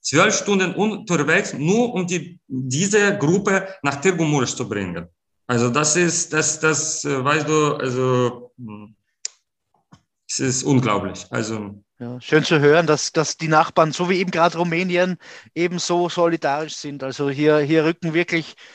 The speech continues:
Speaker 2: Nachbarn zusammen, die sich, und das kann ich bestätigen, vielleicht lange gar nicht viel, äh, zu sagen hatten. Aber jetzt ist, ist eigentlich, was das betrifft, auch eine andere Zeit angebrochen. Und das ist schon sehr beeindruckend. Serhii, was erwartet ihr von den kommenden
Speaker 1: Da,
Speaker 2: Tagen
Speaker 1: äh,
Speaker 2: und
Speaker 1: weil
Speaker 2: Wochen?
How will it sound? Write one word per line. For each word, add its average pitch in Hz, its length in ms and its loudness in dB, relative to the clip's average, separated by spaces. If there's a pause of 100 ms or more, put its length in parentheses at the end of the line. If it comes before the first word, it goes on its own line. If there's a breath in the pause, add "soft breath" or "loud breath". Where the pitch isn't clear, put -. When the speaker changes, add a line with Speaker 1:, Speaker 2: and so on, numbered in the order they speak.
(100)
Speaker 2:
Nachbarn 160 500 2
zusammen, 165 600 0 (300 loud breath)
die 180 80 -2
sich, - 440 -4
und 170 200 -6
das 180 140 2
kann 175 160 2
ich 175 120 -2
bestätigen, 175 540 0
vielleicht 170 360 0
lange 180 280 2
gar 190 160 4
nicht 202 160 -2
viel, 190 260 -4 (400 loud breath)
äh, 165 140 2
zu 190 140 -4
sagen 170 380 2
hatten. 147 280 0
Aber 143 240 0
jetzt 160 420 -4
ist, - 320 -2
ist 156 240 -6
eigentlich, 170 580 -2
was 156 200 -2
das 160 180 2
betrifft, 170 420 -6
auch 151 140 4
eine 143 220 0
andere 143 260 -4
Zeit 131 240 -2
angebrochen. 139 640 -6 (400 loud breath)
Und 147 160 -6
das 135 100 -4
ist 139 140 -2
schon 139 160 -6
sehr 135 160 0
beeindruckend. 117 720 -4 (380 soft breath)
Serhii, 175 340 2
was 190 180 4
erwartet 170 500 4
ihr 156 100 2
von 151 160 -6
den 147 100 -4
kommenden 139 400 0
Speaker 1:
Da, 135 200 4
Speaker 2:
Tagen - 60 2
Speaker 1:
äh, 139 60 4
Speaker 2:
und - 100 0
Speaker 1:
weil 160 200 4
Speaker 2:
Wochen? 110 260 -8